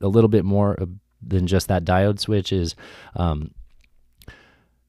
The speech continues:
Feynman didn't really disprove Brownian motion. What he did was use an earlier physicist's model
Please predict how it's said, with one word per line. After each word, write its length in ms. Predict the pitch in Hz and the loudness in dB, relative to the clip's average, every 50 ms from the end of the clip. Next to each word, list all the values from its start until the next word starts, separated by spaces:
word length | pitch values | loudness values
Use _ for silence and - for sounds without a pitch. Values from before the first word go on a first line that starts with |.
| _ _ _ _ _ _ _ _ _ _ - | _ _ _ _ _ _ _ _ _ _ -10
Feynman 680 | - - 117 110 127 156 160 170 170 165 165 143 120 110 | -4 0 2 2 2 2 2 2 2 2 2 0 -2 0
didn't 320 | 110 120 120 120 120 - | 2 4 4 4 2 0
really 420 | - 98 104 110 110 110 107 101 92 | 0 2 4 4 6 6 4 2 2
disprove 1160 | 85 90 - 104 104 95 - - - - - - 113 104 101 101 104 107 113 117 117 - - - _ _ _ _ _ _ _ _ _ - 95 | 0 0 2 2 2 2 0 -6 -12 -12 -6 0 2 4 4 6 4 4 2 0 -4 -8 -16 -20 _ _ _ _ _ _ _ _ _ -8 -2
Brownian 440 | 101 101 98 98 101 98 95 90 | 0 2 2 4 2 2 2 2
motion. 480 | 90 85 87 92 90 - - 110 101 104 | 2 2 2 2 0 0 -2 -2 -2 -2
What 260 | - - 95 101 85 | -2 0 0 0 2
he 160 | - 98 101 | 2 0 -2
did 260 | 90 92 104 104 104 107 | 0 2 4 4 4 4
was 240 | 101 101 90 90 | 2 0 0 0
use 180 | 92 95 90 87 | 0 0 2 2
an 120 | 92 85 - | 0 -2 0
earlier 360 | - 101 101 101 107 98 95 | 2 2 4 4 6 4 2
physicist's 840 | - - - 98 85 95 90 - - 101 98 85 - - - - - - | 2 2 0 -2 0 0 -2 -4 -2 -2 -2 -2 -2 -6 -10 -12 -12 -8
model 720 | - 90 90 92 92 92 90 85 76 78 73 73 - | -4 0 2 2 4 4 4 2 0 -2 -4 -6 -8